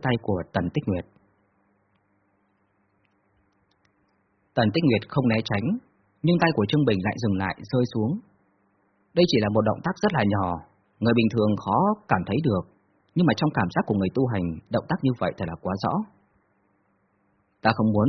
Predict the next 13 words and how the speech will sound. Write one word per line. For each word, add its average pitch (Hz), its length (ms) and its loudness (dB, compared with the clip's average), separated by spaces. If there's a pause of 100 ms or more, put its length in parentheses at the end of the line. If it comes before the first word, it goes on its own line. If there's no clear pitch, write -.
bị 127 160 2
bố 101 200 0
thí." 104 160 -2 (1160)
Trương 165 200 4
Bình 117 160 4
nhìn 110 140 4
đầu 104 140 2
ngón 120 180 2
tay 151 160 2
của 98 100 0
mình 95 260 0
và 92 80 0
nói. 90 240 -2